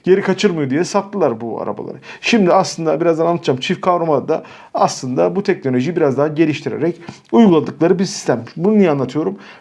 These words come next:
Ben tek kavramalara çok karşı olan bir insan değilim. Ee, bunun artıları da var,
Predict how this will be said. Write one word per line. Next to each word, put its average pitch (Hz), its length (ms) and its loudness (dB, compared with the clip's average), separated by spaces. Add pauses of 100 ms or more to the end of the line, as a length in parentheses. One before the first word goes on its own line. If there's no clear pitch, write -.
(120)
Ben 190 200 0
tek 196 200 -2
kavramalara 156 560 0
çok - 240 -6
karşı 165 340 -2
olan 143 260 -2
bir 151 60 -4
insan 180 380 0
değilim. 143 320 4 (1200)
Ee, 147 340 4
bunun 180 160 0
artıları 170 540 2
da 135 160 2
var, 156 240 -6